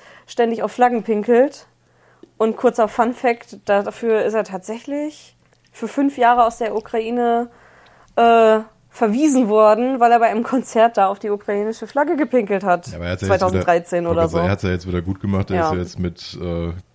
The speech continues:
Speaker 2: mit Krogi von den Rocket Beans ist er ja, ich glaub, jetzt für zwei Wochen oder so.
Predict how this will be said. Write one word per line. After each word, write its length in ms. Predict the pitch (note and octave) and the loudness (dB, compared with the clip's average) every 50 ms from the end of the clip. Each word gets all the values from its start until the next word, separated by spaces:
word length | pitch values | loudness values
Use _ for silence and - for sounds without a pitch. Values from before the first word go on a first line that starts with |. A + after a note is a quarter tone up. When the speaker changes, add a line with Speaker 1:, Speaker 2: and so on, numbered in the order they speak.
| - F2 | -10 -10
Speaker 2:
mit 140 | F#2+ F2 - | -10 -10 -8
Krogi 440 | - A#2 A2+ G#2 F#2 G2+ G#2 A#2 - - _ _ | -4 -4 -4 -2 -4 -6 -8 -8 -10 -14 _ _
von 180 | _ - G#2+ G2 | _ -8 -4 -4
den 240 | G2 F#2+ F#2+ F#2 - | -2 -2 -4 -4 -4
Rocket 260 | F#2+ G2 - - F2+ - | -6 -6 -6 -8 -10 -8
Beans 300 | G2+ G2 F#2+ F#2+ F2 - | -6 -6 -6 -6 -8 -10
ist 120 | F2+ F#2+ | -8 -6
er 120 | F#2+ F#2 F#2 F#2 F2+ F2+ F2+ F2+ F2+ | -6 -4 -2 -2 -2 -2 0 -2 -2
ja, 40 | E2+ F2+ - _ _ _ _ _ _ _ _ _ _ _ _ _ _ _ _ _ _ | -4 -8 -12 _ _ _ _ _ _ _ _ _ _ _ _ _ _ _ _ _ _
ich 120 | _ - - | _ -10 -6
glaub, 180 | F2+ G#2 - | -6 -4 -2
jetzt 140 | B2+ A#2 - | -4 -6 -4
für 100 | - G2+ | -6 -8
zwei 320 | E2+ - - E2+ E2+ F#2+ F2+ | -8 -8 -6 -4 -4 -4 -2
Wochen 240 | E2+ G2+ D3 G3 | -4 -4 -4 -4
oder 160 | G3+ G#3+ A3+ A3 | -6 -6 -6 -8
so. 280 | A3+ B3 A#3+ B3+ A#3 | -8 -8 -8 -10 -10